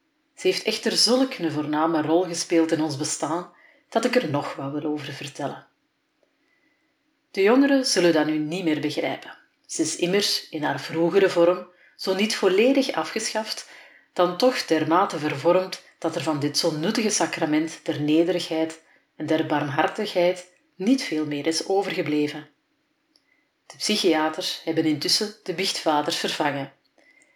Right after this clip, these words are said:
En ik heb nooit zoveel gefrustreerde, gecomplexeerde en gedeprimeerde geweten als in onze tijd. Is dat nu beter?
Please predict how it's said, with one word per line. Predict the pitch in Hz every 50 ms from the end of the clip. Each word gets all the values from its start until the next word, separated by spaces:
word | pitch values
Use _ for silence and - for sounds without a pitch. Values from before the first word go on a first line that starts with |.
| _ _ _ _
En | _ 196
ik | 226 233
heb | 233 247 240 -
nooit | 202 190 214 240 226 175 139 143 - - - _
zoveel | - - - - 202 220 247 247 240 240 240 - 180 175 190 196 190
gefrustreerde, | 185 - - - 170 160 - - - 170 165 160 165 170 170 - 180 170 170 - _ _ _ _ _ _ _
gecomplexeerde | - - 170 175 - - 269 254 233 226 180 180 180 - - - 170 165 175 165 160 -
en | 156 143
gedeprimeerde | 139 170 165 - - 208 214 208 - - 180 170 160 160 165 170 175 165 156 151
geweten | 123 156 143 147 151 156 156 165 165 170 170 _
als | - 170 175 170 175
in | 160 147
onze | 143 151 139 131 143 143 135
tijd. | - 143 135 131 135 - - - _ _ _ _ _ _ _ _ _ _ _ _ _ _
Is | - - - - -
dat | - 170 170 175
nu | 190 202
beter? | 196 202 208 208 202 202 - 214 - - -